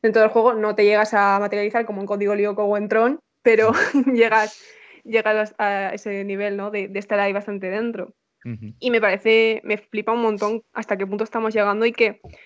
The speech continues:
Speaker 1: y cómo esto se está quedando bastante en la oscuridad, ¿no? Y creo que lo hablamos ya la ulti-, la otra vez que hablamos de esto en cope, que, que es una cosa, por lo que ha dicho Mark también, de que al ser caro,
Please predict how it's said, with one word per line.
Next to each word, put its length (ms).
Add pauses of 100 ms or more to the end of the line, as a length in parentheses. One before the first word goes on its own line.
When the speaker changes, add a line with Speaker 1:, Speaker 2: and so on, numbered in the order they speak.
(160)
Speaker 1:
y 120
cómo 220
esto 200
se 60
está 160
quedando 340
bastante 1000
en 100
la 60
oscuridad, 640
¿no? 120
Y 60
creo 160
que 60
lo 80
hablamos 280
ya 120
la 120
ulti-, 180
la 120
otra 140
vez 80
que 100
hablamos 380
de 80
esto 160
en 100
cope, 300
que, 280 (380)
que 80
es 80
una 140
cosa, 320 (200)
por 140
lo 80
que 80
ha 40
dicho 260
Mark 240
también, 480
de 120
que 220
al 120
ser 220
caro, 460